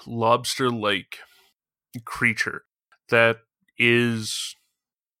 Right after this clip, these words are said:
to hear the tales told, it sounded like it was bigger than the sky on fire. The one that apparently you're on its back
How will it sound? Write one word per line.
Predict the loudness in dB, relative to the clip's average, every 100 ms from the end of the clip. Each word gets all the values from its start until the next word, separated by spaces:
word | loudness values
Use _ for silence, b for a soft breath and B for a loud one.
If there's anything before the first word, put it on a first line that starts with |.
| _ _ -16 -6
to | -2
hear | 0 0 2
the | 0
tales | 0 0 2 0 -2
told, | -2 0 -2 -6 -12 -6
it | -6 0
sounded | 2 4 2
like | 0 0
it | 0
was | 2 0 0 -4 -4 -8 -12 -12 -14 -16 _ -12 -12 0
bigger | 2 2 2
than | 0 0
the |
sky | -2 0 2 0
on | -2
fire. | -6 -6 -6 -12 _ _ _ _ _ _ -16 -6 0
The | 2 2 -2 -6 -10 _ _ _ _ _ _ _ _
one | 4 4 4
that | 2 2 0
apparently | -4 -2 2 4 4 2 -2 0
you're | 2 2 2
on | 0 2
its | 0 -2
back | -2 0 0 0